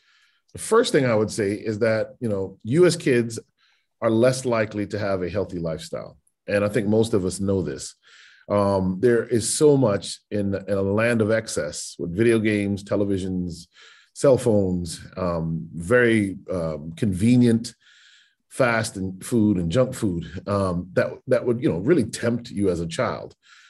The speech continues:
Um, and so let me give you a little bit of a background. Um, the physical activity grades are bad for U S children and youth.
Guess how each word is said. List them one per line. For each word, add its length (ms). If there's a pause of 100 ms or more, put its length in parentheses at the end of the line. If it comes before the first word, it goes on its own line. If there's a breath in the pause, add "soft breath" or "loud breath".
(220 loud breath)
Um, 220
and 100
so 80
let 140
me 80
give 160
you 80
a 20
little 140
bit 100
of 80
a 60
background. 580 (200)
Um, 440
the 80
physical 340
activity 400
grades 400
are 80
bad 640
for 300
U 200
S 80
children 360
and 120
youth. 240